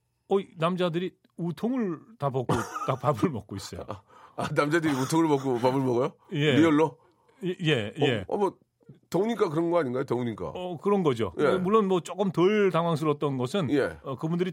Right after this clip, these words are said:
Speaker 1: 어, 다 벗지 않았다는
Speaker 2: 예,
Speaker 1: 건데
Speaker 2: 예, 예.
Speaker 1: 어쨌든,
Speaker 2: <laughs>
Speaker 1: 어, 저희로서는 조금, 어, 놀랐죠.
Speaker 2: 어.
Speaker 1: 어, 당황스러웠습니다.
Speaker 2: 예, 예.
Speaker 1: 예, 근데 중국 사람들이요,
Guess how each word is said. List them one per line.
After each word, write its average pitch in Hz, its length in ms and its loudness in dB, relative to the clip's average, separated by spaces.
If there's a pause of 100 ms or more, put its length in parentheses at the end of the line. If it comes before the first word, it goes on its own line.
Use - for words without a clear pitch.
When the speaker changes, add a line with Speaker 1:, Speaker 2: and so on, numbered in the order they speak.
(120)
Speaker 1:
어, 123 180 -6
다 160 180 -2
벗지 160 260 0
않았다는 120 460 -2
Speaker 2:
예, - 40 0
Speaker 1:
건데 123 300 4 (180)
Speaker 2:
예, 110 60 0
예. 87 220 0
Speaker 1:
어쨌든, 226 560 0 (100)
Speaker 2:
<laughs> 120 360 -2
Speaker 1:
어, 180 100 -2
저희로서는 214 520 2
조금, 185 360 0
어, 143 160 -2
놀랐죠. 139 480 0
Speaker 2:
어. 101 440 0
Speaker 1:
어, 110 260 -8
당황스러웠습니다. 135 840 -2
Speaker 2:
예, 117 140 2
예. 78 280 -8
Speaker 1:
예, 120 120 -4
근데 190 240 0
중국 190 200 -2
사람들이요, 165 600 -2